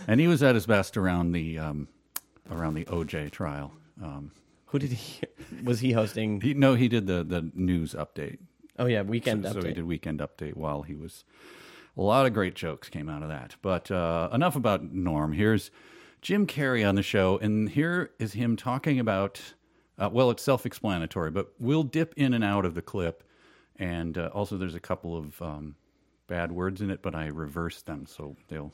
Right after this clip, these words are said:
Speaker 1: they're,
Speaker 2: Ooh.
Speaker 1: they'll be gobble, gar-, garbled. So, but anyway, that's the reason you're hearing garbling is, uh, because I did it to, to spare you, to spare the children. <laughs> Uh, so here we go. Here's Jim Carrey giving his philosophy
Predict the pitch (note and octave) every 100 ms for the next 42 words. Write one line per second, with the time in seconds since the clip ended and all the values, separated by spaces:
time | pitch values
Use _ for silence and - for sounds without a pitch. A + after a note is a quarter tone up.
0 | - A2+ A3 G2+ G2 F#2+ - - F#2 E2
1 | E2 D#2+ D#2+ D2+ D#2+ - F2+ E2+ - -
2 | G2+ G2 D#2+ D#2+ - F2 D#2+ - F#2 D#2
3 | D2 D#2 - D#2+ D#2+ D#2 E2 E2 D#2 F2
4 | D#2 D#2 _ - - - - - - A#2+
5 | A#2 A#2+ G2 E2 D#2 - E2+ D#2 - D#2+
6 | D#2 F2+ F#2+ - D#2+ D2 C#2+ D2 - -
7 | _ - - - F#2+ - - B2 - B2
8 | G2+ D#2 D2 - - - F#3+ F#3 C#3 -
9 | - D3 - - - - - - - -
10 | F2+ F2 F2 F2+ - G2+ B2+ B2 E2 F2+
11 | G#2 G#2+ - - - - _ - G2+ G2+
12 | - F#2+ F2 E2+ E2 F#2+ F2 E2+ E2+ D2+
13 | - E2+ D#2+ F2 - - E2 D#2